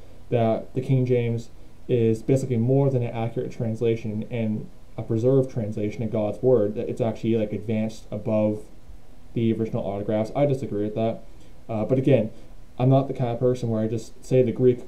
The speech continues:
corrects the King James. No, the King James is not corrected by the Greek. However, or, sorry, the, uh, Greek does not correct the King James. I'll put it that way, okay? However, the King James also does not correct the Greek,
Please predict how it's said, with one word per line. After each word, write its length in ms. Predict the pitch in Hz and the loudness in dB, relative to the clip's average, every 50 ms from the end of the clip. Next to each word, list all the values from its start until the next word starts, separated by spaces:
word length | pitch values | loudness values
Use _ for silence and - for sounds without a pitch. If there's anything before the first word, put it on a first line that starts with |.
| - | -4
corrects 280 | - 131 120 143 - - | 0 2 2 2 0 -2
the 40 | - | -6
King 200 | - 120 110 120 | -4 -2 -2 0
James. 240 | 123 123 113 - 160 | 0 0 0 0 0
No, 220 | 147 110 - - - - - - | 0 0 0 -2 -8 -12 -4 -4
the 60 | 135 | -2
King 260 | 131 139 143 143 139 | 0 2 2 2 2
James 340 | 131 135 131 131 131 135 - | 2 2 2 2 0 0 -2
is 180 | - 123 - | -4 -4 -2
not 220 | 131 127 123 - - | 0 0 0 -2 -4
corrected 400 | - - 135 131 131 - 131 110 | -2 2 4 4 4 4 0 0
by 160 | 113 117 113 | 2 2 2
the 60 | 107 | 0
Greek. 400 | - 151 156 147 139 135 139 - - - - - | 2 4 4 4 4 2 0 -6 -12 -14 -14 -8
However, 560 | - 131 120 127 139 147 139 123 107 107 110 - - - - - - - - - - - | -4 2 6 6 8 8 8 6 4 2 0 -4 -8 -12 -14 -14 -14 -14 -14 -14 -4 0
or, 220 | - 123 123 120 | 4 4 4 4
sorry, 280 | - 151 135 117 - - - - - - - - - - - - - - - - | 6 6 6 6 4 2 -4 -12 -14 -14 -14 -14 -14 -14 -16 -16 -16 -14 -10 0
the, 260 | 143 143 127 123 123 | 4 6 10 10 10
uh, 200 | 117 113 110 107 107 - - - | 10 8 6 2 0 -4 -10 -2
Greek 280 | - 143 139 139 131 - | 2 6 6 6 6 6
does 120 | 139 123 | 2 2
not 220 | 127 127 127 123 - | 4 4 2 2 0
correct 300 | - - 131 123 - - | 2 2 2 2 2 0
the 40 | 113 | -6
King 240 | - - 120 107 | -4 -2 -2 0
James. 360 | 107 127 147 120 92 - - - | 0 0 0 0 0 -2 -6 -8
I'll 80 | 113 | -4
put 140 | 110 123 113 | -2 -2 0
it 60 | 110 | 0
that 180 | - 127 113 - | 0 0 0 -2
way, 100 | 78 - - | -6 -10 -8
okay? 340 | - - 113 123 135 135 - - - - | -4 0 2 2 2 2 -4 -10 -14 -12
However, 420 | - - 127 135 147 147 135 131 123 | 0 4 6 8 8 8 8 8 6
the 100 | 113 113 | 4 2
King 240 | - - 135 131 123 | 2 2 2 4 4
James 260 | 127 120 120 117 - | 4 2 2 2 0
also 320 | - 123 123 123 - 131 | 2 2 2 4 4 2
does 140 | 110 107 107 | 0 0 -2
not 180 | 110 104 - - | -4 -8 -6 -6
correct 200 | - - - - | -6 -6 -6 -6
the 60 | - | -4
Greek, 320 | - 120 - - - - | -2 -2 -2 -2 -4 -10